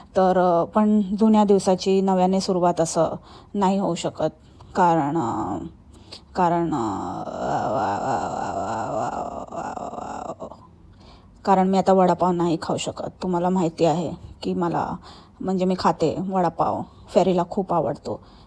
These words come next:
तिचं आयुष्य मी वडापावपासून सुरू केलेलं आहे, पण मी आता तिथे नाही जाऊ शकत, कारण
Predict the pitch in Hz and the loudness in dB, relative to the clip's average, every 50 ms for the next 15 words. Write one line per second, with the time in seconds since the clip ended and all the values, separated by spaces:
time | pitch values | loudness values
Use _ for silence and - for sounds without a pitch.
0 | - - - 202 196 202 196 185 175 175 185 - - 190 180 175 180 180 180 175 | -10 -4 -2 0 4 4 4 4 4 2 -2 -2 -2 -2 0 0 2 2 2 2
1 | 170 - 175 165 - 180 170 - 180 180 180 - 175 156 170 175 - 175 180 175 | 2 0 -2 0 0 -2 -4 -4 -6 -6 -4 -4 -4 -4 -4 -4 -2 -2 0 0
2 | 175 160 175 180 170 - 185 185 - - - _ - - - - - - - - | 0 2 2 0 0 -2 -6 -10 -10 -14 -20 _ -20 -20 -20 -20 -20 -6 -2 0
3 | 202 196 202 202 196 180 - 185 175 - 190 185 - 190 190 185 175 170 165 165 | 0 2 2 2 2 4 4 2 2 2 0 0 2 2 4 4 4 4 2 2
4 | - 165 - - - - - 143 - - - 185 - 156 160 156 156 | -2 -4 -6 -10 -10 -10 -12 -12 -10 -2 0 0 0 0 -2 -2 -4